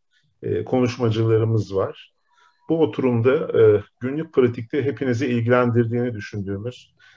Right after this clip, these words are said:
H P V aşıları, pneumovazi lezyonların, e, taranması,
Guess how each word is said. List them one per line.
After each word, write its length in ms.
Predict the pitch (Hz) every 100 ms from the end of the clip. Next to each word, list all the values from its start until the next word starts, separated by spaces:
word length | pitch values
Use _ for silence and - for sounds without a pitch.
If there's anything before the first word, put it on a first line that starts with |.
| _
H 200 | - 123
P 140 | 131 131
V 120 | 131
aşıları, 580 | 113 131 117 101 101 113 _
pneumovazi 560 | 135 123 123 117 131 120
lezyonların, 720 | 117 104 123 120 117 120 120 _ _ _ _ _ -
e, 200 | 101 95
taranması, 840 | 131 123 123 117 113 107 101 104